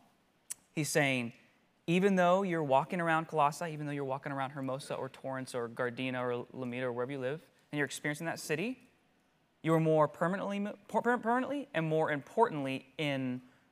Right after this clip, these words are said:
Christ. You are not primarily a South Bayan <laughs> or whatever. You're primarily a Christian.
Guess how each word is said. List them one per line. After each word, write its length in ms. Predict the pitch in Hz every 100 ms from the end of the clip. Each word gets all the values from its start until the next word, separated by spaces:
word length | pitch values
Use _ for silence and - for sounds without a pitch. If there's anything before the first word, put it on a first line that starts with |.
| _ _
Christ. 800 | - - 226 - - - - - _ _ _ _ _ _
You 220 | - 147 151
are 120 | 147
not 340 | 160 160 -
primarily 720 | - 165 160 156 156 151 143
a 60 | 131
South 320 | - 143 135 143 123
Bayan 600 | 160 208 131 156 233 247 - _
<laughs> 260 | - 185 -
or 120 | 143
whatever. 400 | 131 127 - 143 - _ _ _ _ _ _ _ _ _ _
You're 120 | 156
primarily 720 | 151 180 175 190 170 135 175 240 - _ _ _
a 100 | 160
Christian. 600 | 147 - 240 - 120 -